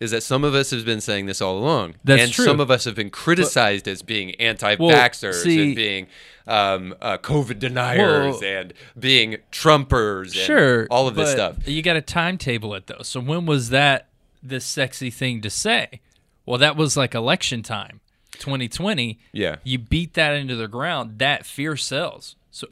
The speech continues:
Speaker 2: everyone is beating that horse, like, you
Speaker 1: Yeah,
Speaker 2: know.
Speaker 1: so I'm with you. So there's a point to the turnaround. Okay,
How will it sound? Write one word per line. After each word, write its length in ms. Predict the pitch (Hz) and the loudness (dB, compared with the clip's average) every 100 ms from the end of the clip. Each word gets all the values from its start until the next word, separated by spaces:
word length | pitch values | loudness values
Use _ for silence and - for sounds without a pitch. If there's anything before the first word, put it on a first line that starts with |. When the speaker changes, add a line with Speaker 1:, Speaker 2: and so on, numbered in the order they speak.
| - | 0
Speaker 2:
everyone 420 | 151 160 160 147 | 0 0 -2 -4
is 140 | 127 | -8
beating 420 | 110 139 147 147 131 | -8 -6 -6 -6 -4
that 240 | 123 113 | -2 -2
horse, 520 | 113 143 170 123 - 123 | -2 -2 -2 -4 -6 -6
like, 300 | 123 113 - | -4 -4 -4
you 80 | 127 | 2
Speaker 1:
Yeah, 60 | 123 | 4
Speaker 2:
know. 60 | |
Speaker 1:
so 140 | 117 135 | 4 2
I'm 100 | 139 | 2
with 160 | 190 | 0
you. 80 | 117 | -2
So 180 | - 123 | -4 -2
there's 260 | 113 120 | -2 -2
a 60 | 113 | -4
point 600 | - - 143 147 147 - | -6 -6 -2 -2 -4 -12
to 340 | - 131 113 110 | -10 -6 -6 -6
the 100 | 101 | -8
turnaround. 800 | - 123 113 90 80 60 - - - | -10 -8 -6 -8 -10 -16 -20 -20 -10
Okay, 60 | 107 | 4